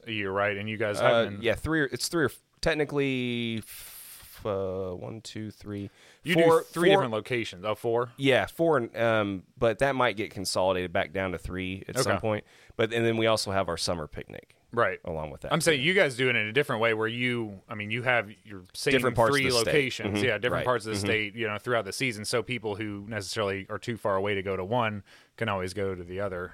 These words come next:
Speaker 1: Um,
Speaker 2: Mm-hmm.
Speaker 1: I think that's great. We've, we're really at the point right now, um, and we've got a good system down for planning our meets.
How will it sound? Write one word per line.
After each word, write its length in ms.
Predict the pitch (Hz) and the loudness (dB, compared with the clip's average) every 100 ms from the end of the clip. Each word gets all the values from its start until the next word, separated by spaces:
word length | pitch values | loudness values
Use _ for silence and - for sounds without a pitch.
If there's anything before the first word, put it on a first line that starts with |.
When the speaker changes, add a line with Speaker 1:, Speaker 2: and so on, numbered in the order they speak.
| 107 | -6
Speaker 1:
Um, 380 | 101 90 82 - - | -2 -2 -4 -12 -4
Speaker 2:
Mm-hmm. 60 | |
Speaker 1:
I 80 | 107 | -2
think 120 | 135 | 0
that's 140 | 101 - | 0 -2
great. 160 | 113 | -2
We've, 320 | 120 143 131 - - - - - - | 0 2 0 -6 -20 -20 -20 -8 2
we're 120 | 170 | 6
really 200 | 170 156 | 6 4
at 60 | |
the 80 | 123 | 2
point 240 | 131 139 110 | 0 0 2
right 180 | 104 | 0
now, 480 | 101 110 113 117 107 - | 2 2 4 2 -4 -4
um, 420 | 104 101 95 98 | -2 0 -4 -6
and 120 | 117 | 0
we've 120 | 143 | 0
got 160 | 147 214 | 4 4
a 60 | 139 | 6
good 160 | 143 | 2
system 440 | - 151 - 110 98 | 2 -2 0 -4 0
down 280 | 101 98 | 0 0
for 140 | 95 101 | -4 -8
planning 560 | - 120 117 92 90 87 - | -4 -4 -4 -6 -10 -14 -8
our 120 | 101 | -6
meets. 420 | 92 92 95 - | -6 -8 -10 -12